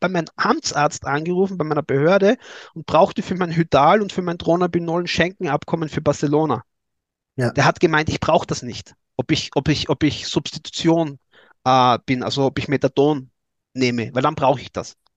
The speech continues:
Speaker 1: Sag ich, nee, ich brauch das für jedes B-D-M-Medikament.
Speaker 2: Richtig.
Speaker 1: Sag ich, ich bin Patientenberater, ähm, ich weiß das safe. Dann sagt er, hat er mich voll ernst genommen, der Amtsarzt. Ja, ich ruf bei der Justizabteilung an, ich klär das.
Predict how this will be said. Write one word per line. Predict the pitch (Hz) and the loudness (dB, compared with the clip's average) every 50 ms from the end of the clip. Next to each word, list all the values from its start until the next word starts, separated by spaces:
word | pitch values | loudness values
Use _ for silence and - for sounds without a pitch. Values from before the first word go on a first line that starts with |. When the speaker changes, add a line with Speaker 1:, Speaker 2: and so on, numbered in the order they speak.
| _ _ _ | _ _ _
Speaker 1:
Sag | - - 107 98 | -12 -12 -10 -10
ich, | - - - | -10 -14 -12
nee, | 101 107 113 120 123 139 185 | -10 -8 -6 -4 -2 -2 -2
ich | 190 147 - | -2 -4 -8
brauch | - 120 117 | -10 -10 -10
das | - - - | -8 -10 -10
für | - - 120 | -8 -6 -4
jedes | 117 110 127 139 - | -2 -2 -2 -2 -4
B-D-M-Medikament. | - - 117 - - 127 156 190 214 - - - - 110 123 127 143 131 _ _ _ _ _ _ _ _ _ _ _ _ _ - | -6 -8 -8 -6 -6 -6 -6 -4 -4 -6 -8 -8 -10 -10 -12 -12 -16 -18 _ _ _ _ _ _ _ _ _ _ _ _ _ -6
Speaker 2:
Richtig. | 120 110 - - 92 - _ _ _ _ _ _ _ _ _ _ _ - | -6 -6 -6 -8 -14 -16 _ _ _ _ _ _ _ _ _ _ _ -6
Speaker 1:
Sag | - - 143 139 | 0 0 0 0
ich, | 135 - | 2 -2
ich | - - | -2 0
bin | 156 143 | 0 0
Patientenberater, | 135 139 - - 151 165 190 196 208 214 220 202 185 180 190 202 - 202 196 196 202 202 190 170 - | 0 -2 0 2 2 2 2 0 0 0 2 4 4 4 4 4 2 2 2 4 4 2 2 0 -2
ähm, | 175 175 175 175 175 175 - - | -2 0 0 -2 -4 -6 -10 -10
ich | - - | -6 0
weiß | 160 165 160 - | 0 0 0 0
das | - 147 - | -2 -4 0
safe. | - 131 120 117 - - - | 2 2 2 2 0 -6 -16
Dann | - 127 | -16 -10
sagt | - - 160 180 - - - | -2 0 0 0 0 0 2
er, | 240 | 2
hat | 214 170 | 2 2
er | |
mich | 143 135 - | 0 -4 -6
voll | - - 196 247 320 | -2 2 4 4 4
ernst | 233 208 226 277 - - | 4 2 0 0 -2 -8
genommen, | 233 214 220 220 214 | -6 -6 -6 -4 -2
der | 208 196 | -2 -2
Amtsarzt. | 185 202 202 - 226 240 233 - _ - - - - - - - _ - | -2 -4 -4 -2 -2 -2 -2 -4 _ -20 -20 -20 -20 -20 -20 -12 _ 2
Ja, | 175 202 262 320 - | 4 6 6 4 2
ich | - 160 - - | -4 -4 -2 0
ruf | 208 226 254 - | 2 0 2 4
bei | - | 4
der | 196 202 190 | 4 4 4
Justizabteilung | 185 180 - - 254 254 - - 262 - - 226 214 214 220 220 | 0 -2 -2 -2 -2 -2 0 0 -2 2 4 4 4 4 2 -2
an, | - 170 190 202 208 185 | -6 -6 -6 -6 -6 -8
ich | 175 165 - - - - - | -8 -6 -6 -6 -6 -4 0
klär | 147 139 131 | 4 4 4
das. | 127 113 101 - - | 4 2 0 -4 -10